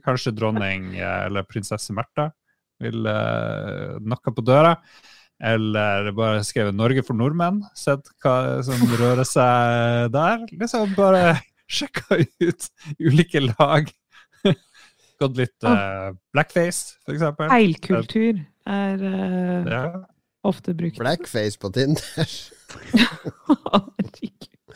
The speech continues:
Speaker 3: Herregud.
Speaker 1: Det er i hvert fall komiske forslag, kanskje. Jeg vet ikke.
Speaker 3: Eh, alt for å bli lagt merke til.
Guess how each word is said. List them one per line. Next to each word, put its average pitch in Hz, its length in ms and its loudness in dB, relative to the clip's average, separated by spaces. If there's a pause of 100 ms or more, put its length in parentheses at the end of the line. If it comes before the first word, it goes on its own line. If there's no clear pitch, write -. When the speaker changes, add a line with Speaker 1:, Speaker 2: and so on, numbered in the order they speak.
(1400)
Speaker 3:
Herregud. 240 480 0
Speaker 1:
Det - 560 -2
er - 140 -4
i - 80 2
hvert 226 100 -6
fall 196 240 0
komiske 185 560 6
forslag, 175 600 0
kanskje. - 340 -8
Jeg 135 160 -10
vet 123 80 -18
ikke. 160 240 0
Speaker 3:
Eh, 76 480 -4
alt 147 240 -4
for 127 160 0
å 120 80 -6
bli 120 80 2
lagt 117 240 0
merke 127 400 -2
til. 95 240 -2